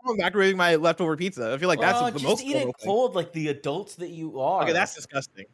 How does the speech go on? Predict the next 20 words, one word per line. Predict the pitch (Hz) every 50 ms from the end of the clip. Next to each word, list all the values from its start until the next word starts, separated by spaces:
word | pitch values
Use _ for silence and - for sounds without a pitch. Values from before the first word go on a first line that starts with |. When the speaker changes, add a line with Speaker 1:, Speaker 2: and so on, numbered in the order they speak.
| _ _ _ _ _ _ _ _ _ _ _ _ _ _ _ -
Speaker 1:
You're | 139 175
eating, | 214 226 185 151
what, | - 156 180 156 139
if | 135 135 143 151 147
you're | 202 247 214
having | 214 214 202
pepperoni | 208 202 180 180 180 175 160
pizza, | 175 175 - -
that's | 175 151 -
cold. | - - 170 170 151 139 -
I | 156 196
guess | 247 269 -
that's, | 170 127 -
like, | 120 110 -
cold | - 120 110 -
cuts. | - 76 -
But | - 220 254
either, | 269 254 226 214 -
either | 185 220 226 202
way, | 175 156 120